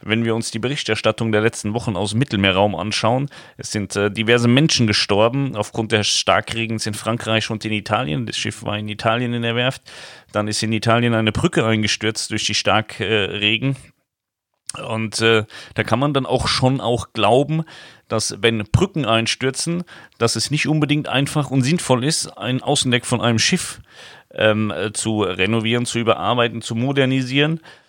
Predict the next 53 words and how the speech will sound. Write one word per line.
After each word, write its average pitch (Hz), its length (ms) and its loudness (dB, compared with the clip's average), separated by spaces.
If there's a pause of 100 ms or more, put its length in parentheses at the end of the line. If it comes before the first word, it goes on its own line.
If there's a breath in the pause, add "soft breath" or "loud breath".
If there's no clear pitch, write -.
(120)
Und, 110 440 -2
äh, 110 300 2
ebenfalls 123 640 0
war 110 120 4
es 117 140 -2
wohl 117 140 -2
das 117 120 0
Problem, 117 380 0
dass 127 180 0
man, 120 300 0
äh, 113 220 -4
durch, 117 320 -4
äh, 107 140 -2
diese 113 260 -6
Gegebenheiten 120 960 0
nur 123 160 4
sehr 120 280 4
schwer 117 500 2 (640 loud breath)
an, 110 260 -2
äh, 107 200 2
diverse 113 460 2
Mittel 127 420 -2
gekommen 117 440 -2
ist, - 180 -8
die - 60 -8
man 113 180 -4
für 113 140 -4
den 113 160 2
Umbau 151 400 4
braucht. 101 380 0
Das - 120 -12
heißt, 107 320 -2
äh, 101 160 -6
sämtliche 110 540 0
Teile 123 320 -2
konnten 104 340 -4
wohl 104 160 -2
auch 110 200 -2
nicht 110 160 -4
so 113 160 -2
schnell, 117 400 0
äh, - 20 -6
an 104 380 0
Bord 113 200 2
befördert 104 440 0
werden, 113 260 2
wie 110 80 -6
man 110 100 -2
das, - 240 -4
äh, 110 180 -4
gerne 107 420 0
gehabt - 360 -2
hätte. - 280 -8